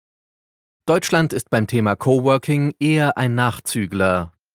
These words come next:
London, Manhattan, Delhi und Amsterdam, all diese Metropolen bieten mehr Coworking-Flächen als deutsche Großstädte.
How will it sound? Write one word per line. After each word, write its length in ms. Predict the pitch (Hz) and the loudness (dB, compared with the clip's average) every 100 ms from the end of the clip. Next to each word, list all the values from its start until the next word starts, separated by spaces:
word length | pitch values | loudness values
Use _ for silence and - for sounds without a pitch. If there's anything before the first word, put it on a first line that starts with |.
| _ _ | _ _
London, 720 | 101 107 147 147 147 147 110 | -2 2 4 2 2 0 -4
Manhattan, 720 | 87 87 120 - 135 127 127 | -4 -2 -2 0 -2 -2 0
Delhi 400 | 139 147 175 160 | 0 0 2 0
und 160 | 160 156 | 0 -2
Amsterdam, 720 | 156 - 180 180 143 104 92 _ _ _ _ - | -4 0 2 2 2 0 -4 _ _ _ _ 0
all 220 | 170 180 | 2 2
diese 300 | 156 131 135 | 2 0 0
Metropolen 680 | 120 - 101 120 131 139 123 | 0 -4 -2 0 2 2 0
bieten 340 | 139 135 123 | -4 -2 -2
mehr 220 | 135 160 | 0 0
Coworking-Flächen 1120 | - 120 104 98 101 120 110 - 117 - 139 | -2 0 0 2 0 -2 -4 -2 -2 -2 -4
als 300 | 127 131 - | -2 -4 -4
deutsche 340 | - 104 - 131 | -2 -2 -2 -2
Großstädte. 840 | 117 110 - - 98 - 92 85 | 0 0 0 -2 -2 0 -2 -4